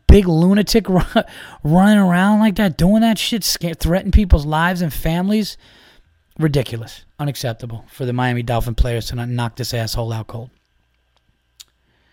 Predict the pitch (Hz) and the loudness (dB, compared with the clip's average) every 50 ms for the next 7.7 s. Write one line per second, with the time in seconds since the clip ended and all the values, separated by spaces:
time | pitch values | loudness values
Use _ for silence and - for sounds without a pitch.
0 | _ _ _ _ _ _ _ _ _ _ _ _ _ _ _ _ _ _ _ _ | _ _ _ _ _ _ _ _ _ _ _ _ _ _ _ _ _ _ _ _
1 | _ _ - 123 123 120 120 120 120 117 117 117 127 123 127 127 127 123 - _ | _ _ -20 -20 -20 -20 -20 -20 -20 -20 -20 -20 -20 -20 -20 -20 -20 -20 -20 _
2 | _ _ _ _ _ _ _ _ _ _ _ _ _ _ _ _ _ _ _ _ | _ _ _ _ _ _ _ _ _ _ _ _ _ _ _ _ _ _ _ _
3 | _ _ _ _ _ _ _ - 120 143 151 156 147 135 - - 135 131 139 - | _ _ _ _ _ _ _ -18 -12 -8 -6 -6 -6 -6 -6 -8 -10 -10 -10 -12
4 | - - - 226 220 - - - 143 127 - - - - 185 196 196 175 151 151 | -12 -6 -4 -4 -4 -4 -6 -8 -8 -8 -10 -10 -4 -2 -2 0 0 0 0 -2
5 | 175 175 160 143 120 - 139 139 131 113 101 113 _ - 135 147 165 151 147 143 | -2 -2 -2 -4 -6 -8 -10 -10 -10 -10 -14 -18 _ -16 -12 -10 -10 -8 -6 -4
6 | 139 156 180 196 208 - - 196 180 170 165 170 170 165 165 156 156 165 151 - | -2 0 0 0 0 2 2 2 2 2 2 2 0 0 -2 -2 -2 -4 -2 -2
7 | 165 156 151 151 151 151 156 147 - - 147 147 - | -2 -2 -2 -4 -4 -2 -4 -4 -4 -6 -8 -8 -8